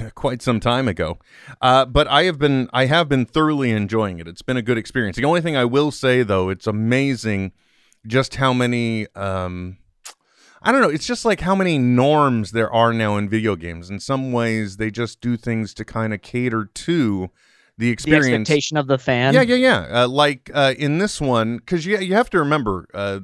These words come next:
Speaker 1: the majority of my video game play, like, on the Xbox three sixty, was
Speaker 2: Mm-hmm.
Speaker 1: in the Batman, I'm noticing a theme, uh, in the Batman, uh, Arkham
Speaker 2: Arkham
Speaker 1: games.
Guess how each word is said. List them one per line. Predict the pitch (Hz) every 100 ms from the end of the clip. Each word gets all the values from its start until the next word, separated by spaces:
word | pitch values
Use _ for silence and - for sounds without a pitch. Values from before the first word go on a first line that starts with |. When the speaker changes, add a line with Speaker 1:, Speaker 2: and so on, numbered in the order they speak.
| -
Speaker 1:
the | 107 117
majority | 110 113 165 208 156
of | 127
my | 123 123 120
video | 107 110 131 120
game | 104 104 101
play, | - 107 101
like, | 95 92
on | 95
the | 98
Xbox | 104 - 95 - -
three | 104
sixty, | - 107 - - 82 - _ _ _
was | 110 110 151
Speaker 2:
Mm-hmm. | 147
Speaker 1:
in | 110
the | 107 104
Batman, | 92 113 113 113 107 - 113 - 101
I'm | 101 98
noticing | 104 92 82
a |
theme, | - 110 85 - _ _ 110
uh, |
in | 113 120
the |
Batman, | 110 131 135 131 117 113
uh, | 110 107
Arkham | 113 123 - 104 92 -
Speaker 2:
Arkham | 120 156 160
Speaker 1:
games. | 135 117